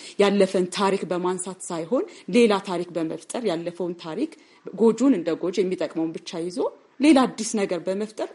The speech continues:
አንድ የማድረግ ስራ ቢሰሩ ጥሩ ነው። አሁን ግን ብሔራቸውን የራሳቸውን ሰው ነው ለማገልገል እንትን እያሉ ያሉት። ስለዚህ ኢትዮጵያዊነት ቢሰርጽ ወደ ውስጣቸው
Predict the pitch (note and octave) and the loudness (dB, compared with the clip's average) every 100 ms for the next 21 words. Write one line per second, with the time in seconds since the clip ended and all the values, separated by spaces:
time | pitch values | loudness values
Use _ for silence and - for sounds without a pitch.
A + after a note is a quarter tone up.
0 | - G#3 A3 G3+ F#3 F3+ F3+ D#3+ E3+ - | -6 -2 0 0 -2 -2 -2 -4 -8 -10
1 | F3 D#3 G#3 C4 E4 E4+ C#4+ B3 F#3 E3 | -12 -10 -8 -4 -4 -2 -2 0 -2 -6
2 | - - G3+ A3 A#3+ A3+ G#3+ G3+ E3+ D#3+ | -12 -4 -2 0 0 0 0 0 -2 -8
3 | G3+ G#3 E3+ F3 E3+ D#3+ - E3+ E3+ D#3 | -8 -6 -6 -8 -12 -12 -8 -6 -6 -8
4 | D3+ - _ - - G3 F#3 E3 D#3+ D#3 | -10 -14 _ -14 -4 0 0 0 -4 -4
5 | C#3+ D#3+ - D#3 E3 D#3+ E3 E3 E3 - | -4 -6 -6 -12 -10 -10 -12 -12 -14 -10
6 | F3+ G3+ A3 A#3+ G#3+ - G3 G3+ G3+ G3 | -8 -6 -2 0 0 4 4 4 2 0
7 | - - - - F3+ - F3+ - E3+ D#3+ | -6 -20 -20 -8 -2 2 2 2 -2 -4
8 | E3 - F3+ - | -8 -10 -8 -4